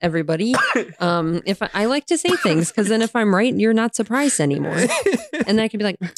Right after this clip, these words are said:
Speaker 1: "I was right. I knew there was gonna be aliens."
Speaker 2: Uh, there's no aliens.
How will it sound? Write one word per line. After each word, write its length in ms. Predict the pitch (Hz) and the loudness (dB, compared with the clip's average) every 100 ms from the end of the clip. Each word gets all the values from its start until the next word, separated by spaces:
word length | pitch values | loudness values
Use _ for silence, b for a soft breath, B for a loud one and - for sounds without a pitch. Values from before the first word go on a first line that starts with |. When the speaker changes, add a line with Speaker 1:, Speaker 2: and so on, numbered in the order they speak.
| - - | -16 -2
Speaker 1:
"I 40 | |
was 160 | 196 170 | -2 0
right. 160 | 160 - | -2 0
I 40 | |
knew 140 | 175 175 | 2 4
there 100 | 160 | 2
was 120 | 156 | -2
gonna 140 | - | -4
be 140 | 151 139 | -4 -6
aliens." 460 | 147 139 156 160 - _ _ _ | -6 -6 -8 -12 -20 _ _ _
Speaker 2:
Uh, 680 | - 127 123 113 110 104 - | -2 2 2 2 2 0 -4
there's 300 | - 131 120 | -4 -2 -2
no 160 | 110 92 | -6 -10
aliens. 680 | 85 80 85 98 - _ | -10 -14 -16 -20 -20 _